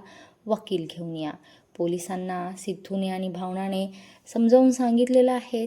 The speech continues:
तरीसुद्धा पोलीस व्यंकीला निर्दोष सोडायला तयार नसतात. आता सिद्धू आणि भावना एक खतरनाक असा प्लॅन बनवून पोलिसांनाच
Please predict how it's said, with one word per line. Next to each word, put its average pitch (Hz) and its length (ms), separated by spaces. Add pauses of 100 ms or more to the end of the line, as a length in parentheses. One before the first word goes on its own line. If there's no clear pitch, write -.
(120)
तरीसुद्धा 202 580
पोलीस 196 640
व्यंकीला 185 640 (420)
निर्दोष 233 440
सोडायला 214 680 (160)
तयार 165 260
नसतात. - 420 (140)
आता 170 360 (560)
सिद्धू 185 380
आणि 180 180
भावना 175 540 (140)
एक 185 180
खतरनाक 190 880
असा 214 160
प्लॅन 240 480
बनवून 196 520
पोलिसांनाच 196 1120